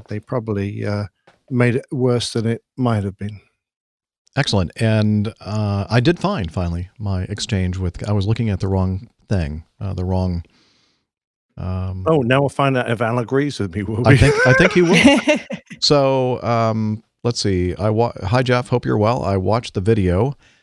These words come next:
Speaker 2: uh, that I gave him a link to that, that we were talking about here,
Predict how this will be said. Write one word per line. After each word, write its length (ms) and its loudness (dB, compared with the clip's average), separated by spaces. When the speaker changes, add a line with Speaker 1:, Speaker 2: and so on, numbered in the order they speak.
Speaker 2:
uh, 120 -2
that 120 0
I 200 -2
gave 180 -2
him 100 -2
a 80 -4
link 200 -6
to 220 -4
that, 480 -6
that 280 -6
we 100 0
were 80 0
talking 320 -2
about 200 -6
here, 220 -6